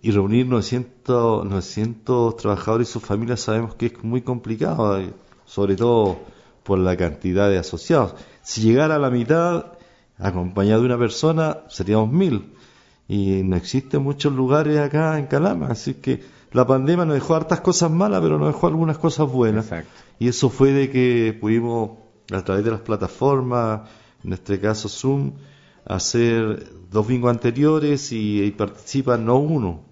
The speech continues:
Speaker 1: participan dos, tres, cuatro, así en familia y la pasamos súper bien. Así que la invitación la reiteramos en forma inédita. Eh, vamos a estar conectados también con nuestros asociados que están disfrutando en Mejillones. Allá vamos a tener,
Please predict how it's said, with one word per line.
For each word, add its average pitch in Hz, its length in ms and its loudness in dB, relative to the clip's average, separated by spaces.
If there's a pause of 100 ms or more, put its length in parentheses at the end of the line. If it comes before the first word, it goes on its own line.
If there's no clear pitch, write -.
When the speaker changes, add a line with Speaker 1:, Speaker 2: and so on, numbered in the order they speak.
(440)
Speaker 1:
participan 95 800 -2
dos, 127 300 2
tres, 135 300 2
cuatro, 127 520 2
así 107 320 -4
en 101 100 -2
familia 123 560 2
y 120 60 2
la 107 80 2
pasamos 101 560 0 (240)
súper 127 340 2
bien. 117 160 2
Así 107 220 -2
que - 100 -8
la 110 80 2
invitación 120 720 0 (360)
la 101 140 2
reiteramos 120 640 2 (480)
en 107 140 0
forma 131 360 2
inédita. 143 760 0 (240)
Eh, 104 420 4
vamos 107 220 2
a 107 40 -8
estar 113 140 0
conectados 113 640 2
también 107 400 0
con 151 100 0
nuestros 139 320 0
asociados 139 360 2
que 123 60 -2
están 127 240 -4
disfrutando 120 880 -2 (520)
en 98 140 -2
Mejillones. 131 560 0
Allá 113 320 2
vamos 110 300 0
a - 20 -14
tener, 107 320 2